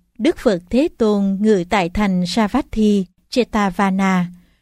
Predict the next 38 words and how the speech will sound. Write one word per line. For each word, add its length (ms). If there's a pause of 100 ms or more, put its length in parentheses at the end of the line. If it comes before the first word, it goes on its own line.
(160)
tu 140
viện 440
của 120
ông 380
Anatha 680 (120)
Pindika. 640 (840)
Vào 240
lúc 240
bấy 360
giờ, 340 (360)
các 240
tỳ 220
khưu 260
ni 340
nhóm 360
lục 300
sư, 340 (400)
sau 240
khi 300
cạo 340
lông 360
ở 160
chỗ 320
kín, 320 (380)
rồi 360
lõa 320
thể 440
tắm 260
chung 280
với 120
các 280
cô 160
gái 240
điếm 240 (520)
ở 120
một 360
bến 220
tắm, 380